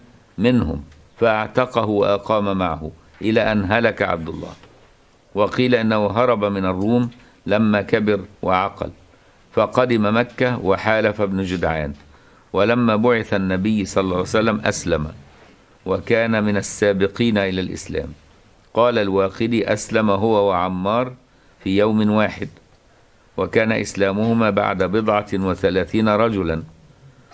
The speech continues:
وكان من المستضعفين بمكة الذين عذبوا،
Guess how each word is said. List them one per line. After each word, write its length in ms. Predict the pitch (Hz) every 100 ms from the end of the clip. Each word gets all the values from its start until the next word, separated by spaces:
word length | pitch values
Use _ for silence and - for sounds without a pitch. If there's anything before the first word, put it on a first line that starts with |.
| - -
وكان 520 | 92 80 104 107 107
من 120 | 104
المستضعفين 920 | 107 104 101 - 107 101 101 107 117 110
بمكة 440 | 107 117 - 107
الذين 380 | 101 95 104 104
عذبوا، 600 | 95 95 87 113 107